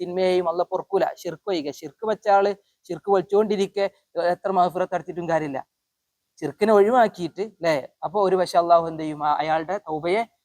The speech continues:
സ്വീകരിച്ചേക്കാം. അപ്പൊ അത്രക്കും, അത്രമേൽ മഗ്ഫിറത്ത് ചൊരിയുന്നവനാണ് നമ്മുടെ റബ്ബ് എന്ന് തിരിച്ചറിഞ്ഞിട്ട്, "അള്ളാഹ്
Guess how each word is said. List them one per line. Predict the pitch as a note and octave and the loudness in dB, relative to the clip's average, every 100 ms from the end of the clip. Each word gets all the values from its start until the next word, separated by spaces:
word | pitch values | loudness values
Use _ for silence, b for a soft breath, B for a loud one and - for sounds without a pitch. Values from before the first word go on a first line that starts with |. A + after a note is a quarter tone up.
| _ | _
സ്വീകരിച്ചേക്കാം. | - D#3 D#3 C#3+ - C#3+ C3 C3 F3 | -12 -6 -4 -6 -8 -6 -4 0 0
അപ്പൊ | - A#3+ | 0 -2
അത്രക്കും, | F#3 F3+ _ - C#4 B3 - D#3 C3+ | -2 -2 _ -4 0 0 0 -4 -4
അത്രമേൽ | - _ B3 A#3 A3 A3 b b - | -6 _ -4 0 0 -2 b b -4
മഗ്ഫിറത്ത് | E3+ E3+ F#3 A#3 A3+ G#3+ | 0 0 0 -2 -4 -4
ചൊരിയുന്നവനാണ് | F#3+ F3 G3+ G#3+ G#3+ A3 G#3 G3+ G#3+ | -6 -4 -4 -2 0 0 2 2 0
നമ്മുടെ | G3 G3+ | 0 2
റബ്ബ് | F#3+ E3+ E3 C4 | 4 2 0 0
എന്ന് | A#3+ G3+ F3+ | 2 0 -4
തിരിച്ചറിഞ്ഞിട്ട്, | D3+ - F#3 F3 E3+ | -12 -6 -4 -4 -8
"അള്ളാഹ് | - D#3 E3+ C#3+ | -8 -4 -2 -2